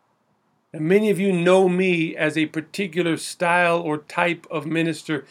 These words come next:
in a little particular style and type of ministries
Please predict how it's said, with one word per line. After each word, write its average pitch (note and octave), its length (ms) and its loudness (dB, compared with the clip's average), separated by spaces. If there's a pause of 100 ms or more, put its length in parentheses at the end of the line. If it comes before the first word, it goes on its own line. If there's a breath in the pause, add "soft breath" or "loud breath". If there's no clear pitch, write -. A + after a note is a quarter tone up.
(240 loud breath)
in D3+ 120 -2
a D3 240 -2 (200)
little F3+ 520 4
particular E3 720 -2
style D#3+ 520 0
and C#3+ 200 -10
type D#3+ 460 -4
of C#3 160 -10
ministries D3+ 880 -4